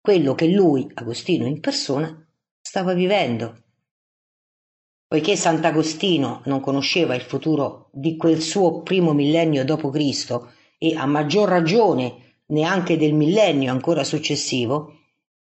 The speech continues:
l'idea di essere nel millennio di pace, quello del regno di Dio in terra, poteva anche sembrare niente affatto peregrina. Infatti, nel trecentotredici dopo Cristo,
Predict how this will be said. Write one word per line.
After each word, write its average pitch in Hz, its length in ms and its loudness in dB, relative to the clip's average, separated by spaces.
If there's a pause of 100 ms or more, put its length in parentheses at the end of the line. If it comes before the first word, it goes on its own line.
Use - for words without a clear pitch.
(200)
l'idea 233 440 2
di 190 160 2
essere 131 580 0
nel 147 200 0
millennio 165 540 2
di 220 140 0
pace, 175 640 -4 (200)
quello 160 340 2
del 131 200 -2
regno 151 260 2
di 131 160 -2
Dio 151 220 0
in 175 160 0
terra, 139 500 -4 (920)
poteva 180 340 2
anche 190 320 0
sembrare 170 640 2
niente 127 260 -2
affatto 147 380 -2
peregrina. 135 680 -2 (1400)
Infatti, 180 720 0
nel 175 200 2
trecentotredici 170 1000 0
dopo 151 260 -2
Cristo, 139 640 -4